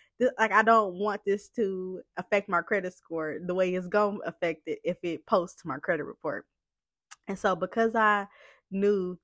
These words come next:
that God was not gonna allow me to get a traditional job and he's not gonna let me run my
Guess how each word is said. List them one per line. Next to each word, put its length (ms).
that 320
God 260
was 120
not 200
gonna 220
allow 240
me 140
to 80
get 160
a 80
traditional 600
job 420
and 220
he's 240
not 180
gonna 200
let 180
me 100
run 240
my 160